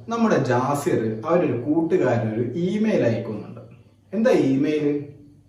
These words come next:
മെസ്സേജ് അയക്കാറുണ്ട് ഫോണിൽ, WhatsApp-ൽ മെസ്സേജ് അയക്കാറുണ്ട്. അതേപോലെ ഇമെയിൽ അയക്കുക എന്ന് പറയുന്നൊരു സംഭവമുണ്ട്. നിങ്ങൾ കണ്ടിട്ടുണ്ടാവുക. ഇതാണ് പേജ്.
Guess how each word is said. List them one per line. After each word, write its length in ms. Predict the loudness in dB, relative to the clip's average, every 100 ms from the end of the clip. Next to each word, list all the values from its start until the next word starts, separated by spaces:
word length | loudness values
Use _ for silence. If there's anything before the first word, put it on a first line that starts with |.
| _ -20 _ _ _ _ _ _
മെസ്സേജ് 500 | -2 0 4 4 6
അയക്കാറുണ്ട് 520 | 6 4 4 2 2 -2
ഫോണിൽ, 460 | -2 0 0 -2 -8 -16 -20 -20 _ _ _ -20 -6 4
WhatsApp-ൽ 720 | 6 6 6 4 4 4 2
മെസ്സേജ് 300 | 0 0 2
അയക്കാറുണ്ട്. 580 | 2 0 -2 -4 -8 -14 -18 -16 -6
അതേപോലെ 920 | 0 4 4 4 4 4 2 -2 -8 -16 -20 -20 _ _ _ -4
ഇമെയിൽ 540 | 0 2 6 10 10
അയക്കുക 300 | 8 6 6
എന്ന് 240 | 6 6 2
പറയുന്നൊരു 420 | 0 0 0 -4
സംഭവമുണ്ട്. 600 | -2 -2 -2 -2 -6 -8 -12
നിങ്ങൾ 220 | -6 -4
കണ്ടിട്ടുണ്ടാവുക. 1000 | -2 -2 -2 -2 -2 -4 -4 -4 -6 -10 -20 -20 _ _ _ _ 2
ഇതാണ് 340 | 4 4 2
പേജ്. 500 | 2 4 4 -2 -8